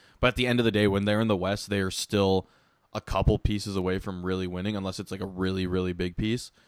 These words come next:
So I, I don't know. Does Charlotte offer him a bunch of money? The, do the Knicks? Maybe the Knicks offer him a bunch of money, then trade for Westbrook. And quite honestly, that's probably an eight seed in the East.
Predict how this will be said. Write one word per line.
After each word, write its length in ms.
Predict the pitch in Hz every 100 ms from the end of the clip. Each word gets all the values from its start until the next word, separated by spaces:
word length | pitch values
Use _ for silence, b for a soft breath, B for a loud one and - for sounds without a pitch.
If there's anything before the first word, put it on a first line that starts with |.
| _ -
So 360 | - 98 95 -
I, 140 | - - _ _ _ _ _
I 80 | 135
don't 160 | 180 180
know. 160 | 185
Does 160 | 120 -
Charlotte 520 | - - 117 131 139
offer 260 | 139 139 139
him 80 |
a 40 | 135
bunch 200 | 135 143
of 60 |
money? 340 | 131 135 139 139 b b b -
The, 100 | 113
do 240 | 107 123
the 100 | 117
Knicks? 320 | 98 104 135
Maybe 220 | 117 143 175
the 100 | 147
Knicks 240 | 143 -
offer 280 | 120 120 135
him 60 |
a 40 | 123
bunch 220 | 120 120
of 60 | 107
money, 200 | 107 107
then 140 | 101
trade 260 | - 110 104
for 100 | 98
Westbrook. 520 | 95 - 98 95 -
And 100 | 98
quite 160 | 127 113
honestly, 320 | 98 104 113
that's 160 | 95 -
probably 640 | - 95 95 98 95 92
an 80 | 90
eight 160 | 90 -
seed 240 | 98 95
in 60 | 98
the 80 |
East. 320 | 98 113 -